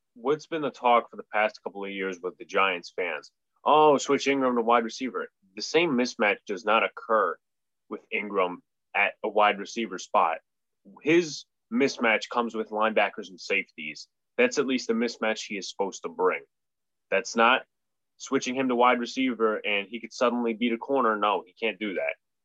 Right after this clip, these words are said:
I think the Giants maybe know that. They probably do, that he can't switch over there. I think if they knew that, or at least if he could have done that, they probably would have switched them over there earlier.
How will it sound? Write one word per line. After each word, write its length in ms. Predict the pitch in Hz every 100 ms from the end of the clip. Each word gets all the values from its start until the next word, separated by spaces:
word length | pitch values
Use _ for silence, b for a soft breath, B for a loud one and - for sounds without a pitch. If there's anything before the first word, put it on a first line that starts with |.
| _
I 80 | 98
think 180 | 120 110
the 60 | 98
Giants 340 | 113 113 110 _ _
maybe 640 | 95 123 160 160 185 175 - _ _ _ _
know 220 | 226 170 185
that. 320 | 208 208 - -
They 100 | 92
probably 500 | 107 120 131 143 127
do, 380 | 143 190 220 - _ _
that 140 | 120 113
he 160 | 127
can't 280 | 123 143 135
switch 320 | - 147 143
over 160 | 151 143
there. 240 | 156 160
I 80 | 92 -
think 200 | 107 107 - -
if 220 | - 110 -
they 180 | 101 95
knew 320 | 101 139 175
that, 280 | 180 180 - _ _ _
or 200 | 107 104
at 80 | 110
least 300 | 117 110 -
if 140 | 107 -
he 80 |
could 160 | - 104
have 140 | 90
done 240 | - 180 180
that, 240 | 175 - _ _ _
they 160 | 107 117
probably 300 | 117 123 120
would 140 | 110
have 80 | 110
switched 340 | - 113 104 -
them 140 | 104
over 220 | - 101 95
there 180 | 92 -
earlier. 420 | 113 104 78 71